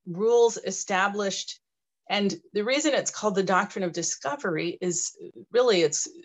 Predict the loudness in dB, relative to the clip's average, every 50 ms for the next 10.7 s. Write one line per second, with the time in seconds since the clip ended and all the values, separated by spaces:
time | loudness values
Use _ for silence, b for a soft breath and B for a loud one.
0 | -8 -6 -2 0 2 2 2 0 0 0 0 2 0 0 0 0 0 0 0 0
1 | -4 -6 -8 -6 -6 -6 -6 -6 -2 -2 0 0 0 -2 -4 -4 -4 -4 -2 -2
2 | -2 -2 -2 -2 -4 -4 -4 -6 -8 _ _ _ _ _ _ _ _ _ _ _
3 | _ _ _ _ _ _ -12 -6 -2 0 2 2 2 0 0 0 -4 -2 0 0
4 | 2 4 4 2 2 0 -4 -4 -4 0 2 2 2 2 -2 -4 -6 -6 -2 0
5 | 2 2 2 0 -2 -4 0 0 0 0 0 -2 -4 -4 -2 -2 -4 -4 -6 -4
6 | -2 0 0 0 0 -2 -4 -8 -14 -16 _ _ _ -8 -6 -6 -6 -4 -2 0
7 | 0 0 0 -2 -2 0 0 0 2 0 0 -2 -4 -6 -8 _ _ -2 2 4
8 | 4 4 2 0 -4 -6 -6 -6 -6 -4 -2 -2 -2 0 0 -2 -2 -2 -2 -2
9 | -2 0 0 0 0 0 -2 0 2 2 2 2 2 0 -2 0 0 0 -2 -4
10 | -6 -6 -6 -4 -4 -2 0 2 2 2 2 0 -4